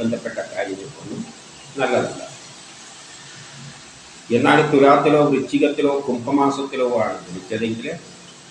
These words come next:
അവർക്ക് സൂര്യനെ നിയന്ത്രിക്കുമ്പോൾ ഗ്രഹങ്ങൾ അനുകൂലമായി നിൽക്കുന്നത് കൊണ്ട്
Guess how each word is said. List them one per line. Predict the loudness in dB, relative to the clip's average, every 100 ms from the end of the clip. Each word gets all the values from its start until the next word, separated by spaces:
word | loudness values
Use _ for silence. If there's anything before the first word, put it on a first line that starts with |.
| -6
അവർക്ക് | -4 0 -2 0
സൂര്യനെ | 2 4 4 4
നിയന്ത്രിക്കുമ്പോൾ | 4 6 4 2 -2 -4 -2 -2 0
ഗ്രഹങ്ങൾ | 0 0 0
അനുകൂലമായി | -2 -4 -4 -6 -8 -10
നിൽക്കുന്നത് | -14 -14 -6 -2 -2 -2
കൊണ്ട് | -6 -6